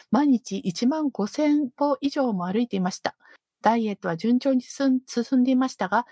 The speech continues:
仕事納めの日に発熱し、リモート勤務でなんとか仕事を終わらせました。コロナは陰性でしたが、今はのんびり療養中です。静かな年末も良いものですね。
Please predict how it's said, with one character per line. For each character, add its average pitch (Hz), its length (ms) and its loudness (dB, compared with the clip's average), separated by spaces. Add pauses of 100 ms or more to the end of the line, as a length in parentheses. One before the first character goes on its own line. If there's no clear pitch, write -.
(120)
仕 - 220 -4
事 226 240 -2
納 254 200 0
め 214 60 -2
の 196 80 -6
日 190 160 -6
に 185 100 -2
発 - 280 -6
熱 240 260 0
し、 - 260 -8 (240)
リ 202 120 0
モ 285 160 2
ー 302 40 -8
ト 302 140 -6
勤 311 200 -2
務 277 120 4
で 269 220 -2 (100)
な 226 160 0
ん 226 80 -2
と - 80 -14
か 170 120 -6
仕 196 120 -10
事 202 300 -2
を 254 180 -4
終 180 80 -6
わ 170 100 0
ら 185 100 -4
せ - 120 -6
ま 214 100 0
し - 100 -12
た。 - 140 -8 (500)
コ 269 120 -2
ロ 294 80 2
ナ 240 100 0
は 180 100 -6
陰 208 120 -2
性 233 200 -2
で 226 100 -2
し - 80 -8
た 196 100 -2
が、 208 200 -2
今 185 180 -4
は 180 80 -4
の 180 160 -4
ん 233 60 2
び 285 120 2
り 202 140 -2
療 208 160 -2
養 233 180 0
中 247 180 -2
で 254 120 -2
す。 - 240 -12
静 - 280 -8
か 190 140 -4
な 185 100 -2
年 233 200 2 (120)
末 254 120 0
も 262 120 4
良 277 140 2
い 277 80 4
も 226 120 2
の 247 100 0
で 226 120 0
す - 140 -4
ね。 233 220 0